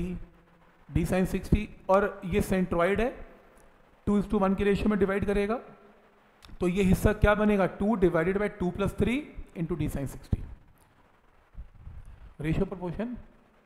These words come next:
two is to one में अगर divide करना है तो टू divided by two plus one into D sin sixty। तो ये maths का result है टेंथ का।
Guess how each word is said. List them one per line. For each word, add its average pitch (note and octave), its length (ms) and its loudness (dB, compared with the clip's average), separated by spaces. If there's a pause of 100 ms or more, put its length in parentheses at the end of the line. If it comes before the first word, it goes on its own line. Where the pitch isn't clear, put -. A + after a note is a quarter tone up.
(280)
two F3+ 160 -2
is F3+ 80 -8
to F#3 120 -2
one F3 100 -2
में F3 140 0
अगर F3 120 -6
divide D#3 280 -6
करना E3+ 200 -4
है E3+ 100 -6
तो E3 60 -14
टू F3 160 -4 (160)
divided D3+ 280 -6
by E3 120 -6
two D#3 160 -4
plus E3+ 200 -4
one G#3 140 0 (800)
into D3+ 200 -6
D F3+ 140 -6
sin G3+ 180 -6
sixty। G#3 240 -10 (1000)
तो G3+ 420 2
ये F3+ 80 -2
maths F#3 300 0
का A3+ 80 2
result G#3 320 0
है G3+ 80 -4
टेंथ G3 260 2
का। G#3 120 4